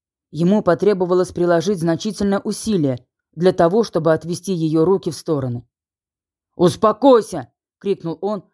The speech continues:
пытаясь перекрыть её непрекращающийся визг. «Всё в порядке! Тебе больше ничто не угрожает!» За собственным криком девушка, должно быть, не услышала обращённые к ней слова.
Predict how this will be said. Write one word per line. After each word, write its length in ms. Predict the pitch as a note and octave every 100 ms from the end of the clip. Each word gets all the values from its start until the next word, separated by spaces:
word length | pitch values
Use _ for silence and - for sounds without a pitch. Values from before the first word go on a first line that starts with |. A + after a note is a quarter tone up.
| _
пытаясь 400 | F3 F#3 F#3 E3+
перекрыть 500 | F#3+ F3+ F3+ G3+ -
её 220 | E3+ F#3
непрекращающийся 1040 | G#3 E3 E3+ F#3 F3 - F#3+ F3 E3+ - F3
визг. 360 | D#3 C#3 - _ _ _ _ _ _ _ _
«Всё 180 | - G3
в 120 | F3+
порядке! 640 | F#3+ F3+ G3 F3 - D3 - _ _
Тебе 320 | - G#3 G#3
больше 320 | G#3 G3+ F#3+ G3
ничто 400 | G#3 - A#3 G#3+
не 140 | F#3+
угрожает!» 640 | F3 F#3 E3 F#3 D#3+ C3+ _ _ _ _ _ _ _
За 180 | D3 F3
собственным 540 | - F#3+ - E3+ D#3+
криком 500 | - F#3 G#3+ D#3+ C3+
девушка, 640 | B2+ G3+ G#3+ F#3+ G3+ F#3 _ -
должно 440 | E3+ F#3 D3+ F3
быть, 220 | E3 D#3+ _ _
не 140 | F#3
услышала 600 | G#3+ G3+ A3+ A#3 - D#3+
обращённые 640 | D3 F3 F3 - E3 D#3 D3
к 80 |
ней 160 | E3+ D#3
слова. 480 | C3+ D#3+ C#3 B2+